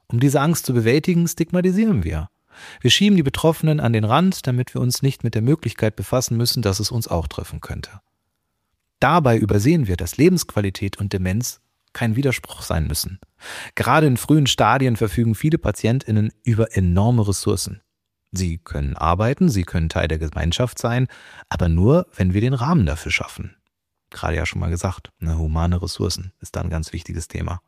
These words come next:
Wenn wir sie als defekt abstempeln, nehmen wir ihnen die Chance, sich nützlich zu machen, für sich selbst. Wer aus dem Beruf gedrängt wird, verliert nicht nur Einkommen, sondern auch soziale Identitäten.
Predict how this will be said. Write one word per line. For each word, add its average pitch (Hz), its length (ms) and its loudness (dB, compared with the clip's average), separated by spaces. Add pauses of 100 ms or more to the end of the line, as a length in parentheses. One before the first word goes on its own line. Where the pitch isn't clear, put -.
(680)
Wenn 143 160 4
wir 175 80 8
sie 147 140 6
als 120 160 -2
defekt - 500 -4
abstempeln, 107 720 0
nehmen 127 260 0
wir 123 120 0
ihnen 104 200 0
die 95 80 0
Chance, 98 480 0
sich - 240 -2
nützlich - 400 2
zu - 160 -10
machen, 85 500 -8
für 117 220 0
sich 131 220 -2
selbst. - 580 -2 (600)
Wer 123 200 2
aus 123 140 0
dem 113 140 2
Beruf 107 260 2
gedrängt 123 400 0
wird, 127 140 2
verliert 113 340 -2
nicht 113 280 -2
nur 92 100 0
Einkommen, 139 420 2
sondern 110 260 2
auch 104 80 -4
soziale 87 420 -2
Identitäten. 82 840 -8